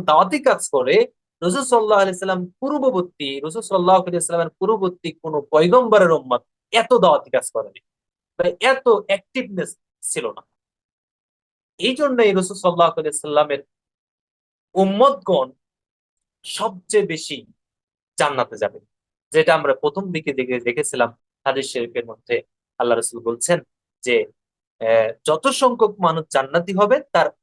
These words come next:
অর্ধেকই রাসূল সাল্লাল্লাহু আলাইহি সাল্লাম উম্মতগণ হবে। তো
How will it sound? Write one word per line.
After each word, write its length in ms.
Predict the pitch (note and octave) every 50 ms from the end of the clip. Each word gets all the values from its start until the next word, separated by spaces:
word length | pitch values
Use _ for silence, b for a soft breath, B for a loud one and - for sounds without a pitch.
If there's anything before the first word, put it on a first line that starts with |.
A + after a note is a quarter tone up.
| - F3
অর্ধেকই 600 | G3+ A#3 G#3 G3 F#3 B3+ B3+ B3+ B3+ G3+ F3 D3 D3 - - _ _ _ _ _ _ _ _ _ _ _ _ _ -
রাসূল 260 | D3 D#3 D3+ - B3+
সাল্লাল্লাহু 320 | B3 - G#3 F#3 F3+ E3 D3+
আলাইহি 100 | - -
সাল্লাম 200 | C3+ C3 B2+ B2+
উম্মতগণ 380 | B2+ B2 A2+ - - A#2 A2 - -
হবে। 140 | - _ _ _ _ _ _ _ _ _ _ _ _ _ _ _ _ _ _ _ _ _ _ _ _ _ _ _ _ _ _
তো 20 | -